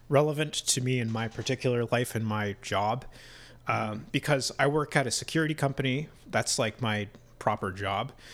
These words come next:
Uh, and, uh, a lot of our clients are,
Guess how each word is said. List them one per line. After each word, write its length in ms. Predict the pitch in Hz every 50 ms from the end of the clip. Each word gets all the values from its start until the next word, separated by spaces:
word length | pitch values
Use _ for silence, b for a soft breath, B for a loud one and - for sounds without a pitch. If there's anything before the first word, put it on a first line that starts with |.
| B B B B - -
Uh, 320 | 113 110 113 110 113 - - - - -
and, 320 | 123 117 117 117 113 110
uh, 320 | 107 107 107 113 110 - - - - - - - - - - - - -
a 120 | 123 131
lot 260 | 143 139 135 143 143 143
of 100 | 131 139
our 120 | 127 113
clients 600 | - - - 127 113 113 110 107 110 107 - -
are, 380 | 110 104 104 104 101 - -